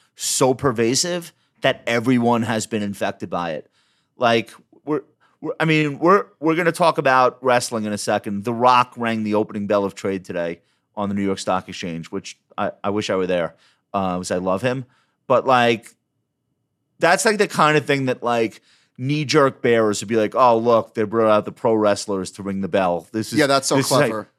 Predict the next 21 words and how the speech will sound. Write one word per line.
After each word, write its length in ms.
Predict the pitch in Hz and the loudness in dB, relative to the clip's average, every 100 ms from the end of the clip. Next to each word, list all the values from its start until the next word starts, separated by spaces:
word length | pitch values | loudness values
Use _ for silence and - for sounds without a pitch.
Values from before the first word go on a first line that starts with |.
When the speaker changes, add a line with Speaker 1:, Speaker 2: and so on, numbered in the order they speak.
| _ _ | _ _
Speaker 1:
s-, 120 | - | -20
Speaker 2:
That's 120 | 135 _ | -20 _
Speaker 1:
look 160 | 127 | -6
Speaker 2:
so 120 | - 123 | -2 -2
Speaker 1:
how 60 | |
Speaker 2:
clever. 220 | 110 113 101 - | 0 -4 -2 -2
Speaker 1:
fucking, 180 | 110 113 | -2 -6
look 140 | 147 156 | -4 0
how 120 | 135 | 0
fucking 340 | - 932 117 | 0 -2 -4
clever 300 | 110 117 104 | -4 -2 -2
you 200 | 101 92 | -2 -2
are. 180 | 90 90 | -2 -2
Wow. 340 | 90 104 95 90 | -2 0 0 -2
Speaker 2:
Yeah. 180 | 95 82 _ | -6 -12 _
Speaker 1:
So, 260 | - - 175 - | -8 -2 -2 2
all 100 | 139 | 2
right. 200 | 104 - | 2 0
So, 380 | 175 156 147 | 4 6 6
uh, 580 | 139 135 143 139 135 135 - _ | 4 4 6 6 6 2 0 _
I, 260 | 156 175 | 2 4